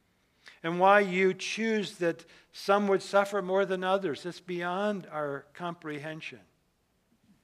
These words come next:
And yet, God, we believe what your word says about you, that you're a God who cares, a God who loves, a merciful, compassionate God. And I pray for people here today, Lord, that may be going through a difficult time.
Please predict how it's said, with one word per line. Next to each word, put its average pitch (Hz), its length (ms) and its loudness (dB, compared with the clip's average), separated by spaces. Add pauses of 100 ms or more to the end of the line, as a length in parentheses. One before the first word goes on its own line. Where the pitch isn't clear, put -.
(640)
And 139 180 -10
yet, 165 300 2
God, 160 240 4
we 151 140 -4
believe 143 520 0
what 156 180 -6
your 147 120 -6
word 170 300 -4
says 196 340 -2
about 131 360 -6
you, 117 180 -12
that - 160 -20
you're 175 180 -6
a 175 60 -8
God 175 300 -2
who 185 140 -8
cares, 202 640 -12
a 123 80 -18
God 147 260 -6
who 165 100 -6
loves, 156 640 -8 (640)
a 156 80 -8
merciful, 175 680 -2
compassionate 156 960 -6
God. 120 380 -10 (680)
And 175 120 -2
I 185 120 4
pray 202 380 4
for 170 320 0
people 190 400 -2
here 175 280 -2
today, 160 520 -2
Lord, 156 360 -2
that 147 120 -8
may 156 160 -4
be 160 180 -6
going 135 300 -6
through 143 180 -12
a 131 60 -6
difficult 127 520 -14
time. 107 440 -18